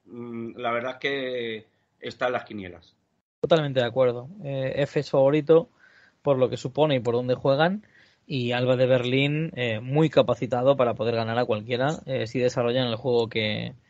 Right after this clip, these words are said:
Speaker 2: que están haciendo hasta ahora. Eh, el otro partido es Panathinaikos-Mónaco. Eh, Mónaco, en teoría, eh, favorito, contra, o por lo menos para mí favorito, eh, contra el, contra el Panathinaikos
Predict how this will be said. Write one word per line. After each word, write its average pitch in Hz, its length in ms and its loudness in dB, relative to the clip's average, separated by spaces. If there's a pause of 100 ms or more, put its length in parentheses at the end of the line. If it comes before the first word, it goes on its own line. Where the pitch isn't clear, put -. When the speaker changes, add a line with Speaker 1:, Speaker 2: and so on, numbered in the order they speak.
(540)
Speaker 2:
que 107 460 -2
están 117 240 -6
haciendo 113 260 -6
hasta - 160 -12
ahora. 131 280 -6 (280)
Eh, 185 220 -16 (360)
el 151 60 -10
otro 135 160 0
partido 139 300 4
es 131 100 0
Panathinaikos-Mónaco. 165 1300 2 (500)
Eh, 113 680 0 (600)
Mónaco, 151 360 6
en 143 80 -4
teoría, 147 500 6 (140)
eh, 117 760 -4
favorito, 131 480 2
contra, 117 220 -4
o 113 120 -8
por 117 140 -4
lo 120 40 -2
menos 135 180 -4
para 123 140 -2
mí 131 140 0
favorito, 127 500 -2 (720)
eh, 120 640 -2
contra 127 520 4
el, 117 640 0
contra 131 320 4
el 120 60 -2
Panathinaikos 131 920 2